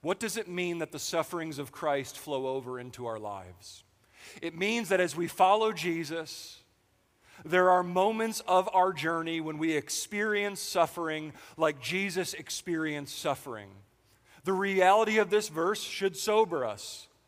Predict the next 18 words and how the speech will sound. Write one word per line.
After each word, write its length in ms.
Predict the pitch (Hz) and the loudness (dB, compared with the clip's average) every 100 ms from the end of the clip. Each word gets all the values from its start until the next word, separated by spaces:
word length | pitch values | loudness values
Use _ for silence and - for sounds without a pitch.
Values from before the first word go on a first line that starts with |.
| _ _ _ | _ _ _
We 120 | - 196 | -6 -4
need 160 | 196 | -2
to 80 | 196 | -2
know 220 | 185 208 | 2 4
this. 260 | 202 165 - - | 4 2 -2 4
As 320 | 180 208 185 | 8 8 4
we 80 | 233 | 0
follow 340 | - 220 226 | 4 6 4
Christ, 640 | 226 202 170 180 - - - - - | 2 4 4 2 -4 -10 -14 -20 -16
sometimes 960 | - 220 220 226 185 185 180 180 - - - _ _ _ | -2 2 2 2 2 2 0 -6 -10 -14 -18 _ _ _
we 120 | 170 196 | -6 -4
suffer 540 | - 226 196 180 156 | 4 4 4 0 -2
because 400 | 175 175 208 170 | -4 -2 -2 0
of 100 | 175 | 4
our 160 | 180 180 | 4 4
allegiance 500 | 175 185 156 156 - | 2 0 -2 -6 -8
to 100 | 160 | -8
Christ. 720 | - 175 147 117 - - - | 2 4 4 0 -10 -16 -20